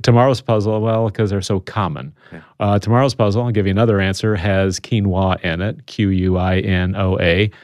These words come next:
Speaker 1: I think it's right next to E-ZPass. I mean, those are, that's really interesting vocabulary. And right next to that is do laps.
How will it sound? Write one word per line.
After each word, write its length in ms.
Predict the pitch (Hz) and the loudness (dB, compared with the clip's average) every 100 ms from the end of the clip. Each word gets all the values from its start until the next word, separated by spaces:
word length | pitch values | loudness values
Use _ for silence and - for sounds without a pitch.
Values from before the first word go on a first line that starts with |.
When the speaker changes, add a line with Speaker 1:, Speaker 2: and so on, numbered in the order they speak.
| - - | -14 -2
Speaker 1:
I 80 | |
think 140 | 104 110 | 0 0
it's 100 | 98 | 2
right 180 | 110 110 | 2 2
next 260 | 113 - | -2 -2
to 80 | - | -8
E-ZPass. 840 | - 117 110 92 92 90 104 - - _ _ | -2 0 0 -2 -2 -2 -4 -6 -16 _ _
I 40 | |
mean, 100 | 98 | -4
those 240 | 101 143 92 | 0 2 0
are, 260 | 90 90 - | -2 -6 -6
that's 320 | 135 147 - | -4 -4 -4
really 400 | 95 107 131 98 | -2 2 4 2
interesting 720 | 104 113 104 - 101 98 98 92 - | 0 -2 -4 -2 -2 0 -2 -6 -8
vocabulary. 640 | 101 101 120 117 95 95 107 | -6 0 0 0 -2 0 0
And 120 | 107 | 2
right 140 | 113 | 0
next 200 | 123 117 | 0 -4
to 40 | 107 | -2
that 180 | 117 110 | 0 0
is 160 | 95 | -2
do 240 | 98 123 120 | 0 2 4
laps. 540 | 127 120 82 - - | 4 2 -2 -8 -12